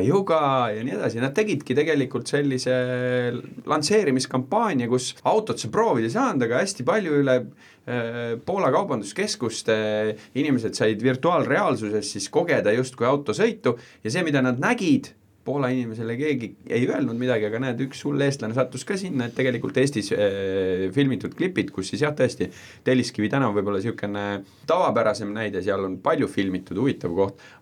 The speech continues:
aga neil oli konkreetne soov tol hetkel ja küsiti ka minu käest, et kus oleks selline koht, kus saab autoga läbi vee sõita. Ja siis lõplikuks,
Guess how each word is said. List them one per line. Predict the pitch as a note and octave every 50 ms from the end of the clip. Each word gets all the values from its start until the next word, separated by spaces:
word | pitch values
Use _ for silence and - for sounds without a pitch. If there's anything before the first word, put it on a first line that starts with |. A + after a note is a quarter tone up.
| - G2 G#2
aga | G2+ G2+ G2 - - G2 F#2+ F#2+ F#2+ F#2 F#2 F2+ F2+ F2+ F2+ F2 - - - _
neil | - G#2 A2+ A#2 A2
oli | G#2 G2
konkreetne | G#2 G2+ G2 - D#3 E3+ E3 - - - F#2+
soov | - - D#3+ F3+ E3+ - G2 F2+ E2+ E2+
tol | A2 G#2 G2 F#2+
hetkel | G2 G2+ G2 G2 - - - F#2+ F#2 F2+ F#2 F2+ F2+ F2
ja | F2+ F#2 F2+ F2+ F2 F2+
küsiti | F#2+ F2+ - C3+ C#3 C3+ - - -
ka | - D3
minu | E3+ D3 A2
käest, | F#2+ F#2 - -
et | - -
kus | B2+ B2+ - B2
oleks | A#2 A2+ - -
selline | C3+ C3+ A2+ A2 A2+
koht, | D3+ E3+ E3+ - -
kus | A2+ A2+ -
saab | A2+ G#2 A2+
autoga | C#3+ E3 E3+ - - G#2 F2+ F2+ F#2 F#2+ F#2 F#2 F#2+ F#2 - - - - - - -
läbi | G#2+ B2+ A#2+ A2+ F#2 E2+ F#2
vee | B2+ F#3+ A3 F#3 C#3+ -
sõita. | - B2+ A#2 G#2+ G2+ G2+ - - - G2+ G2 G2 - - - - - _ -
Ja | - G#2 G#2+ G#2+ G#2+ G#2+ G2+ G#2 G#2 G2+ G2+
siis | A2+ A2+ A2 B2
lõplikuks, | C#3 C#3 C#3+ - A2 G#2 - - G2 G2 -